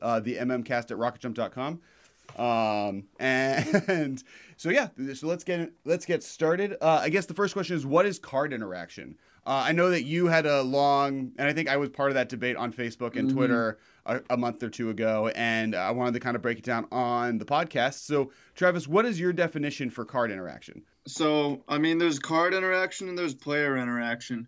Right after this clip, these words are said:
Speaker 2: When we think of an interactive experience in playing games, we think about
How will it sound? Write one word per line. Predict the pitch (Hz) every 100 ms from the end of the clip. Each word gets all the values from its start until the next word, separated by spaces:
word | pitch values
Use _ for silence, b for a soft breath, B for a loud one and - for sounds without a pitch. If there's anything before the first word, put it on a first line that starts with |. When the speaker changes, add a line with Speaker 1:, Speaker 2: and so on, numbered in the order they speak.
| _
Speaker 2:
When | 143 185
we | 185
think | 175 220 220
of | 214 185 139 -
an | 160 170
interactive | - 190 190 170 165 170 165
experience | 135 131 - 151 147 143 139 131
in | 135 131
playing | 143 135 127
games, | 123 120 123 139 147 -
we | 131 139
think | 139 147 147 147 135
about | 123 123 127 127 123 123 120